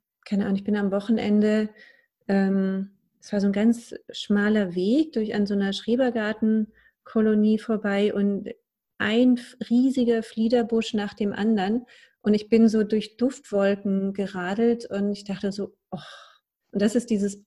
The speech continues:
„Och“, ne? Und, äh, das einfach nur genossen, dass ich da jetzt lang radeln kann, ähm, und, äh, diesen Flieder riechen kann. Und das sind, das sind tatsächlich so Momente. Und das habe ich beim,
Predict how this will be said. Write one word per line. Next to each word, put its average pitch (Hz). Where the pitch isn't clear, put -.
„Och“, 147
ne? 226
Und, 208
äh, 202
das 208
einfach 233
nur 220
genossen, 214
dass 202
ich 202
da 196
jetzt 185
lang 339
radeln 220
kann, 214
ähm, 196
und, 202
äh, 196
diesen 196
Flieder 226
riechen 180
kann. -
Und 196
das 196
sind, 202
das 196
sind 214
tatsächlich 196
so 196
Momente. 190
Und 190
das 190
habe 196
ich 196
beim, 190